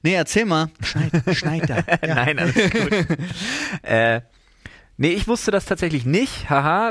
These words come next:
Speaker 2: äh, ungebildet und so. Aber, ähm, Moral ist A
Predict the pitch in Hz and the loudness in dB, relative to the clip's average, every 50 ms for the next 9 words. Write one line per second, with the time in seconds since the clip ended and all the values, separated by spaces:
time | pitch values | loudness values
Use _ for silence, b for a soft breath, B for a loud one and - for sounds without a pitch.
0 | 180 - - 147 143 147 143 143 143 139 139 139 135 117 92 107 151 170 185 190 | -4 -6 -4 0 2 2 2 2 2 0 0 -2 -2 -4 -4 -4 -4 -2 -2 -2
1 | 165 160 175 180 190 202 196 190 190 175 170 180 190 196 - - 135 147 165 156 | 0 2 2 4 2 2 0 0 -6 -4 -2 0 0 0 0 0 0 0 2 2
2 | 151 160 175 190 190 - - 143 139 139 139 139 139 139 139 139 143 _ _ _ | 2 0 0 -2 -6 -6 -4 -2 0 0 0 -2 -2 -4 -4 -4 -6 _ _ _
3 | _ _ - - - - B B B B B B B B B B B _ - - | _ _ -20 -20 -14 -14 B B B B B B B B B B B _ -4 -2
4 | 117 120 110 104 101 101 107 131 156 196 214 - - 143 131 - - - _ - | 0 0 0 0 0 2 2 2 2 2 0 0 0 -4 -4 -4 -6 -12 _ -2
5 | 107 107 110 117 135 156 190 208 | 0 2 2 2 2 2 0 -4